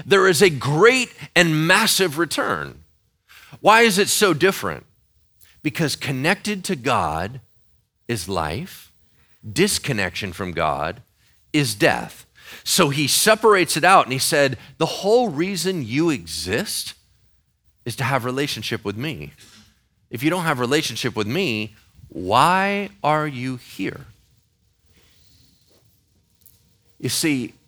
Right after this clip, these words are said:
we need to be able to remain even when there's distractions, right? We need to be able to hang in to the Lord when there's a million things vying for our attention. Ultimately,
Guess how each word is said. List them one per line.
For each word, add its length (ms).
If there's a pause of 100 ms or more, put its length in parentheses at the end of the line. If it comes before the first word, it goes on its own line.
(520)
we 300
need 300
to 120
be 400
able 240
to 260
remain 960 (1040)
even 340
when 120
there's 240
distractions, 840
right? 280 (920)
We 140
need 220
to 80
be 320
able 180
to 100
hang 360
in 200
to 140
the 100
Lord 500 (200)
when 160
there's 180
a 60
million 380
things 400
vying 460
for 200
our 160
attention. 560 (1200)
Ultimately, 920